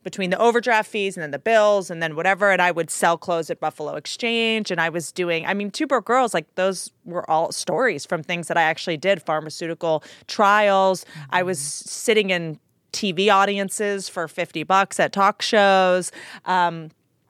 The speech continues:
Speaker 1: I would do, uh, these um, focus groups for products, you know,
Speaker 2: Mm-hmm.
Speaker 1: like Neutrogena, you sign up and you get on this list, which for anyone listening, it's actually a great way to make a quick fifty bucks. I don't know what they're doing right now with,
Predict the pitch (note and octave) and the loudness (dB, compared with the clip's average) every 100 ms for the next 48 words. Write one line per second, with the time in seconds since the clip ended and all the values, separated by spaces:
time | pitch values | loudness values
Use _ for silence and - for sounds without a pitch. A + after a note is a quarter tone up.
0 | - G3 F#3 F#3 F#3+ F3 F#3 F#3 D#3+ D#3 | -8 -2 -2 -2 -4 -2 0 2 4 4
1 | D3+ D3 - F3 E3 E3 D#3 - - - | 4 0 -4 -6 -4 -4 -6 -8 -10 -18
2 | _ _ - F3+ E3+ D#3+ D#3 - - E3+ | _ _ -4 -2 -2 -6 -10 -14 -4 -2
3 | F3+ C4+ A#3 - C#4 D4+ - - - - | 2 0 0 -2 -2 -2 -4 -4 -4 -2
4 | G#3+ F3 D#3+ - F#3 C3+ B3+ D4+ - - | 2 2 0 -2 0 2 2 -2 -2 0
5 | - - - - D#3 G#3+ G#3+ G3 E3+ F#3+ | 0 -4 -20 -16 -6 -2 0 0 -2 -4
6 | G3 - G3 - G3+ F#3+ - G3 F3+ F3 | -4 -2 -2 -2 -2 0 2 0 2 0
7 | G3 F3 E3 E3 G3 G3+ D#3+ G3+ - G#3 | 0 -4 2 2 2 -2 0 0 0 0
8 | - A3 E4+ A#3+ A#3+ - F#3+ D#3 G3 - | 2 2 2 2 2 2 -2 0 -2 0
9 | F3 D3+ F3+ F3+ D#3+ F3 E3 D#3+ D#3+ - | -2 0 -2 0 0 0 0 -4 -6 -4
10 | E3+ - E3+ - D#3 D#3+ F3 D#3 D#3 E3 | -6 -4 -6 -6 -2 -2 -2 -2 -2 -4
11 | D3+ D#3 C#3+ C3+ D3 D3+ D3 C3 D#3 D3 | -6 -6 -8 -8 -8 -6 -8 -6 -6 -6
12 | C#3+ - | -8 -14